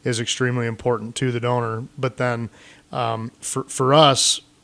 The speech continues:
we wanna make the listener the star. So,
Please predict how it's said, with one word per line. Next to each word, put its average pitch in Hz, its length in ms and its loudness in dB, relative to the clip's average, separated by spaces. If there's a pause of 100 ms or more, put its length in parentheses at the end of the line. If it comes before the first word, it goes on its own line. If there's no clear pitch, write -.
(420)
we 151 280 2
wanna 147 240 4
make 131 320 0
the 127 120 -2
listener 127 540 0
the 113 120 -4
star. 101 520 -2 (220)
So, 120 520 0